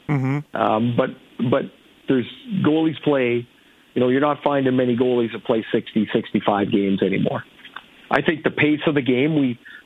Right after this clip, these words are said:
Speaker 2: we forget. As the game's flying all over the place, the goalies have to keep up, too.
Speaker 1: Mm-hmm. Okay.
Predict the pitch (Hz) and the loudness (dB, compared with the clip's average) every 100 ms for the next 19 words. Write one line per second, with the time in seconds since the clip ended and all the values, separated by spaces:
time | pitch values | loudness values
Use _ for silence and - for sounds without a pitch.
0 | - 123 117 123 139 135 95 - - - | -2 0 2 0 2 0 -2 -6 -14 -20
1 | _ _ _ - _ _ - - - - | _ _ _ -20 _ _ -20 -20 -20 -14
2 | - 123 110 120 139 147 143 - 147 135 | -2 -2 0 0 2 2 -2 -2 0 2
3 | 135 131 127 127 135 151 135 147 160 190 | 2 2 2 0 0 -2 0 0 0 -2
4 | - - _ - 120 135 135 127 131 123 | -10 -20 _ -6 -2 2 2 2 0 0
5 | - - 113 107 104 - 123 - - - | -4 -2 -2 0 -4 -2 -2 -2 -8 -20
6 | - - - - - - 147 151 190 - | -20 -20 -20 -20 -10 -2 0 0 0 -4
7 | _ _ _ - - - - - - - | _ _ _ -20 -20 -20 -20 -20 -20 -20
8 | - - 196 151 | -12 -6 -2 0